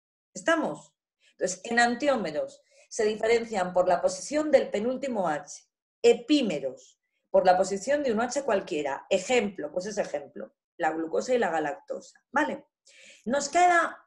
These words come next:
un último monosacárido, el último que vas a tener que formular,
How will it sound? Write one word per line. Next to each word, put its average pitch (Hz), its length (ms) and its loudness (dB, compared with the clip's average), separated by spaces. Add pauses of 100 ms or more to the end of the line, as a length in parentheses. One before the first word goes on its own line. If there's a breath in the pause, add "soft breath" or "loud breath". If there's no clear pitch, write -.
un 330 160 2
último 311 420 0
monosacárido, 208 960 -2
el 240 420 4
último 311 500 2
que 214 120 -2
vas 240 340 0
a 196 120 0
tener 226 220 -4
que 262 120 2
formular, 160 680 -6